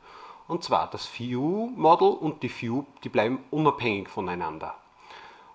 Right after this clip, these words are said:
Und wenn wir es nämlich direkt öffnen, dann würden wir in diesem Moment, durch dem, dass wir das neue Objekt erzeugen, diese sozusagen, ja, miteinander verheiraten. Ähm,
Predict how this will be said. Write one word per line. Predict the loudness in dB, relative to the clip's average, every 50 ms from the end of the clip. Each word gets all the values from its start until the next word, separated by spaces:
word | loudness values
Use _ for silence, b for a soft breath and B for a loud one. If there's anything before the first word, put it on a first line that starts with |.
| B _ _
Und | 4 6 6 6 6 4 0 -2 -4 -8 -14 _ _ _ _ _ _ _ _ _ _ _ _ _ _ _ _ _ _ _
wenn | -20 -12 0 2 4 4 6
wir | 6 6 4
es | 4 0 -6
nämlich | -2 0 2 2 0 -2 -6 -14 _ _ _ _
direkt | 2 4 4 4 4 4 2
öffnen, | 2 2 2 2 2 4
dann | 4 4 4 4 2 -2 -6 -10 -16 -20 -20 -12 -2
würden | 0 0 0 2 2
wir | 0 0 0
in | -2 -4 -4
diesem | -4 -4 -6 -4 -2 -2
Moment, | 0 2 2 2 2 2 0 0 0 -2 -4 -6 -12 -16 -16 -16 -4 -2
durch | -2 -2 -2 -6 -4 0
dem, | 0 2 2 2 2
dass | 0 0 0
wir | -4 -6
das | -6 -6 -4
neue | -2 -2 0 0 -2
Objekt | -2 -2 -2 -2 -2 -2
erzeugen, | -4 -4 -2 -2 -4 -2 -2 0 -2 -2 -2 -4 -6
diese | -6 -6 -6 -6 -6 -6
sozusagen, | -4 -2 -4 -4 -4 -8 -6 -2 -2 -2 0 -2 -4 -8 B B B B B B B
ja, | _ -8 -2 0 2 2
miteinander | 2 0 2 2 2 4 4 4 2 2
verheiraten. | 4 4 4 4 4 0 -2 -2 -4 -6 -6 -10 -16 -20 _ B B B B B B B B B B B B _ _ 2
Ähm, | 4 6 6 6 4 2 0